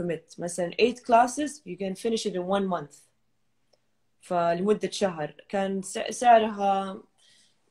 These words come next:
حوالي تسعمية، ثمانمية ريال.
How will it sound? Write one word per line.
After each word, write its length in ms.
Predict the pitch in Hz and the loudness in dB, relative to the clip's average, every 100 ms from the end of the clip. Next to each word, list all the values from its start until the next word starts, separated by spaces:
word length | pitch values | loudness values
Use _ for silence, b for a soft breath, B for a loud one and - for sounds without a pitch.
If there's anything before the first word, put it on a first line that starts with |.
| - | -20
حوالي 480 | 254 220 233 240 214 | -6 0 2 2 0
تسعمية، 720 | - - 190 196 214 208 196 | -4 -6 -4 0 0 0 -2
ثمانمية 720 | 190 190 180 185 196 190 175 _ _ 180 | -4 -6 -6 -2 -2 -2 -6 _ _ -10
ريال. 500 | 160 175 165 147 | -4 -2 -2 -4